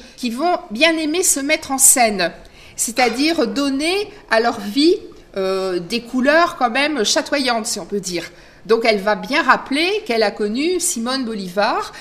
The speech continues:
qu'il l'a portée sur ses épaules. Voilà, c'est un petit peu, euh, le, le credo de, de ses premières années de vie. Tout de suite, le malheur va arriver. Son père meurt d'apoplexie quand elle n'a que quatre ans.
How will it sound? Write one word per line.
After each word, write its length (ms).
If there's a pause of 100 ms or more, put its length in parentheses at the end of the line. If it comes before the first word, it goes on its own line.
(140)
qu'il 160
l'a 100
portée 420
sur 200
ses 240
épaules. 440
Voilà, 280
c'est 180
un 80
petit 220
peu, 360
euh, 260 (580)
le, 300
le 140
credo 500
de, 440
de 120
ses 180
premières 460
années 200
de 80
vie. 260 (1200)
Tout 140
de 40
suite, 400 (600)
le 160
malheur 360
va 140
arriver. 640 (320)
Son 280
père 680
meurt 720
d'apoplexie 880 (160)
quand 220
elle 180
n'a 140
que 140
quatre 420
ans. 280